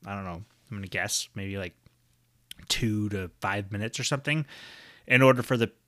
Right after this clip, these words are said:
picture to actually be captured, in order for enough light to create that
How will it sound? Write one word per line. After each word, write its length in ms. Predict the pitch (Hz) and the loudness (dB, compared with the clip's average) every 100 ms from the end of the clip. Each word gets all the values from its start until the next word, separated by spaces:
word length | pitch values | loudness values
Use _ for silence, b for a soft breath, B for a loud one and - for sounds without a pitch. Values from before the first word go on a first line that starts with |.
| _ _ _ _ - | _ _ _ _ -2
picture 380 | 165 - 127 | -2 0 0
to 80 | 107 | 2
actually 440 | 101 104 - 107 101 | 2 2 -2 -2 -6
be 180 | 98 - | -10 -12
captured, 760 | - - 123 - - - 78 | -6 2 2 2 -6 -6 -10
in 120 | 107 113 | -6 0
order 180 | 123 | 0
for 200 | 120 120 | 2 0
enough 360 | 110 113 107 - | 2 2 0 -2
light 440 | 110 113 117 - | 0 2 2 -2
to 180 | - 113 | -4 -4
create 400 | - - 113 110 | -4 -2 -2 -2
that 340 | 110 98 - | -2 -2 -4